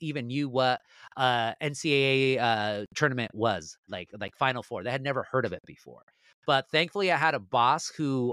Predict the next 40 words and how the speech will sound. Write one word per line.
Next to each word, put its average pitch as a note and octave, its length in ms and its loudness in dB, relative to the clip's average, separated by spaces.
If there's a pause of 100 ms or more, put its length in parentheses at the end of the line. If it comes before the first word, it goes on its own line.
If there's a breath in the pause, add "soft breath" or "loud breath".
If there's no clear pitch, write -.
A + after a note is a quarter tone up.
um, G2 440 0 (480)
was C3 160 0 (160)
able E3 240 4
to - 140 -8
make D#3+ 200 -2
it D3 100 2
happen, A3 580 0 (100)
and C3+ 420 -2
here D#3+ 260 0
we F#3+ 140 2
are G#3+ 400 6
all, F3+ 460 6
like, A2+ 200 -2
not A#2 140 -2 (100)
decades, A2 560 -2
but A2 340 0 (360)
two F3 80 -4
thousand E3+ 320 2
eighteen, F3+ 380 -4
and F3+ 100 -2
we're D3 120 2
all D#3 120 4
the E3 80 0
way E3 140 4
here E3+ 140 2
in D#3 60 0
two E3+ 120 -2
thousand D#3+ 260 2
twenty-three. E3+ 480 -2 (580)
I, F#3 140 4
and G#3+ 260 -2
so G#3+ 300 0
I F#3+ 120 0
saw A#3 340 0
it, D#4 60 2
and A#3+ 80 -2
I G3+ 100 0
thought, G#3 180 2
like, F#3+ 160 0
"There's F#3 220 -4